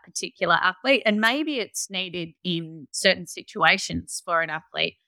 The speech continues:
So I guess, you know, if we talk about or just look at a particular type of dietary supplement that may be commonly used for, for athletes and may be needed at times for athletes would be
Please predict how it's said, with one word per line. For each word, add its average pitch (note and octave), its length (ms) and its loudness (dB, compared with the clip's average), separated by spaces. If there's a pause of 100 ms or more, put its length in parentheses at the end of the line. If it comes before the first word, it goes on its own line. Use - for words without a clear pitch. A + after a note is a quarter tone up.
(220)
So - 160 4
I G#3 100 8
guess, A#3 380 2
you G3+ 120 -6
know, F3+ 120 -2
if E3 260 -4
we F#3+ 120 -6
talk G3 320 -4
about E3 320 4
or F3 100 -6
just - 260 -12
look E3+ 200 -20
at D#3+ 140 -4
a - 500 -20
particular E3+ 480 -8
type - 280 -4
of D3+ 120 -20
dietary D#3+ 480 -4
supplement E3 580 -2 (100)
that E3 140 -4 (280)
may D#3 200 -2
be D#3 320 -8 (100)
commonly F#3 360 0
used D#3 520 -8
for, D3+ 220 0 (140)
for E3 80 2
athletes D#3+ 640 0
and E3 100 -12
may E3+ 220 2
be E3+ 120 -8
needed E3 420 -10 (180)
at F3 140 4 (180)
times F3 380 2
for - 80 -8
athletes D#3+ 600 -4
would F3 160 -14
be D#3 320 -6